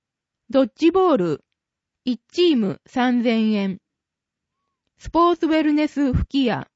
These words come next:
一人千円。その他、無料。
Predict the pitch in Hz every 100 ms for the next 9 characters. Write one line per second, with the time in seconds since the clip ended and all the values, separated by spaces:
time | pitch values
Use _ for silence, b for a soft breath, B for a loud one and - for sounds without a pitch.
0 | _ _ _ _ _ _ _ _ - 359
1 | 269 - 269 269 262 254 226 214 _ _
2 | _ _ _ _ _ _ _ - 277 339
3 | - 208 - _ _ _ _ - 214 226
4 | 226 214 208